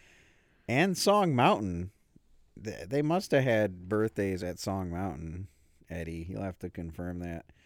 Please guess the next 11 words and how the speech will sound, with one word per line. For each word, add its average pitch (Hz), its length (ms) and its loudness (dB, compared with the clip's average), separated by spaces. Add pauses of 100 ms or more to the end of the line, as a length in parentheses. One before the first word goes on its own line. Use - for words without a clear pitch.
(460)
Funscape 139 500 -2
was 113 480 0 (340)
amazing, 101 760 -4
and 98 200 -8
even 135 260 -2
the 113 60 -2
birthday 104 440 0
parties 90 520 -2
there 90 240 -2
were 90 160 -2
great. 85 400 -6